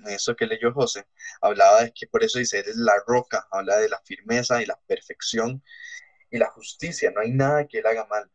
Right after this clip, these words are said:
él es justo y recto. Entonces, pasando a otro punto, que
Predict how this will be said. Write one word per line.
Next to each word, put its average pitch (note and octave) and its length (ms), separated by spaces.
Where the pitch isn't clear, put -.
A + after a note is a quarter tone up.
él A3+ 140
es - 120
justo C4+ 320
y A2+ 40
recto. - 420
Entonces, C3+ 600
pasando C3+ 540
a A#2 120
otro A2 280
punto, C#3 380
que G2 320